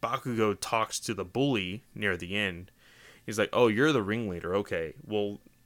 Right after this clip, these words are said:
speaking from, you know, somebody who knows how to be a bully, you need to really think about, you know, what you're doing,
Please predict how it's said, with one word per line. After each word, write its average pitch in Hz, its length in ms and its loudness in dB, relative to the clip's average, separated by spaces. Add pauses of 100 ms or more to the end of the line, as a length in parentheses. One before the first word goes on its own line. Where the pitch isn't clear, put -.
(180)
speaking 190 500 0
from, 135 480 0 (240)
you 117 100 -6
know, 101 300 0 (560)
somebody 117 420 2
who 117 240 -4
knows 110 440 2
how 107 100 -2
to 104 80 0
be 98 140 -4
a 92 60 -2
bully, 95 580 -2 (680)
you 127 100 -2
need 147 200 0
to 151 100 4
really 120 760 2 (200)
think 113 360 -2
about, 98 520 2 (460)
you 113 100 -4
know, 101 100 2
what 95 300 -2
you're 95 100 -4
doing, 85 420 -8